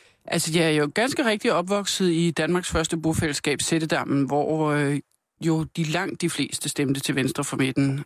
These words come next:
Øh, men de fleste var V S'er og S F'er, øh, og altså, hvis man var socialdemokrat, så var man jo nærmest, øh,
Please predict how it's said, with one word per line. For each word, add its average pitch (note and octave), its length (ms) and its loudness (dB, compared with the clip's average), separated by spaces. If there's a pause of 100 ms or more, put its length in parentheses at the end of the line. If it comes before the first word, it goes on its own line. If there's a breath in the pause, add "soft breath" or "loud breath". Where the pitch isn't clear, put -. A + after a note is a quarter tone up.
Øh, C3+ 420 2
men D3+ 180 2
de D#3 80 -2
fleste F3+ 380 0
var C3+ 180 0
V C3+ 80 -4 (280)
S'er D#3 180 -2
og D#3 420 0 (120)
S D3 120 -2
F'er, C#3+ 640 -2 (180)
øh, C#3 340 0 (100)
og - 260 -2
altså, - 180 -2
hvis - 100 -8
man - 160 0
var C3 80 -4
socialdemokrat, E3 640 0
så D3 100 -4
var D3 120 2
man D#3 160 4
jo - 80 0
nærmest, C3+ 460 -2
øh, C#3 180 -2